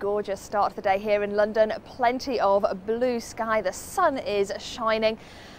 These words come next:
but it's quite chilly, the temperature just nine degrees. Having said that, it doesn't feel too bad because the wind is not too strong.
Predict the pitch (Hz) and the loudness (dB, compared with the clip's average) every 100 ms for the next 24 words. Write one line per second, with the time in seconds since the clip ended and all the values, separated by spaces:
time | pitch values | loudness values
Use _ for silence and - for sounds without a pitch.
0 | - 480 427 - 330 - - 226 190 185 | -10 -8 -8 -4 -4 -4 -2 -2 0 -2
1 | 262 208 214 190 185 - 208 202 202 202 | -2 -2 -4 -8 -8 -6 -4 -2 -2 0
2 | 220 202 - 494 262 285 220 220 214 240 | 0 0 0 -6 0 0 2 0 -4 -8
3 | 214 196 - - 208 311 262 185 - - | -4 -4 -4 -6 2 6 6 4 -2 -14
4 | 254 262 294 277 320 349 - 180 196 185 | -8 -6 -6 -2 -2 -2 -6 -8 -8 -10
5 | - - 185 - 208 185 180 | -8 -6 -6 -6 2 4 4